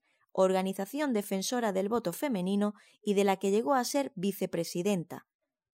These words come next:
Participó en diversas asociaciones feministas y, en concreto, en mil novecientos veintiséis, fundó y fue vicepresidenta del Lyceum Club Femenino de Madrid, junto a otras celebridades como la también malagueña Victoria Kent.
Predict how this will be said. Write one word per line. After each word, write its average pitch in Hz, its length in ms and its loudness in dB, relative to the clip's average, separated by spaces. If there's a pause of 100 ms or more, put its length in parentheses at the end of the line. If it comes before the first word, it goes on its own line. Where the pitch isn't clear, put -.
Participó 196 580 -2
en 269 80 0
diversas 202 460 -2
asociaciones 226 720 -6
feministas 196 720 -6 (100)
y, 330 240 -2
en 185 180 0
concreto, 294 600 0 (320)
en 185 180 2
mil 269 160 4
novecientos 180 540 0
veintiséis, 185 680 2 (440)
fundó 220 580 6
y 196 140 0
fue 214 280 4
vicepresidenta 262 1160 2 (240)
del 196 260 4
Lyceum 269 500 0
Club 247 420 0
Femenino 233 880 2
de 175 220 0
Madrid, 160 360 0 (400)
junto 202 360 4
a 202 100 8
otras 185 260 2
celebridades 208 680 2
como 180 220 0
la 160 120 2
también 165 360 0
malagueña 214 640 2
Victoria 220 640 -2
Kent. 147 320 -10